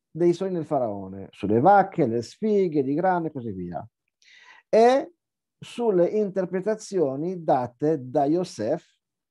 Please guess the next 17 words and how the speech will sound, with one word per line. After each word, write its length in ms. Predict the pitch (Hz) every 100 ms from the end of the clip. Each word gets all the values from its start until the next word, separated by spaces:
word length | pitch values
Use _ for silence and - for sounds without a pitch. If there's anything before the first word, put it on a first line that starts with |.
| _ _ _
secondo 540 | - 160 214 220 220
cui 300 | 220 254 269
erano 400 | - 196 175 160
simbolo 1000 | 151 - - 240 247 233 247 247 240 233 _ _ _
di 280 | - 196 165
abbos-, 500 | - 151 160 190 170 -
abbondanza 1040 | 165 180 196 202 226 233 226 247 254 302 _ _ _ _ _ _ _ _
e 160 | - 175
poi 300 | 151 143 147
di 120 | 143
carestia. 680 | 131 120 - - 95 92 98 - _ _ _ _ _ _ _ _ _ _ _ _ _ - - - - - - - -
Domanda: 840 | 151 214 160 131 127 127 135 135 -
perché 540 | 320 302 - 175 180
dilungarsi 760 | 170 165 165 151 160 151 156
tanto 800 | 151 131 147 160 151 156 156 156 _
a 140 | 143
fornire 720 | 139 143 139 135 147 165 160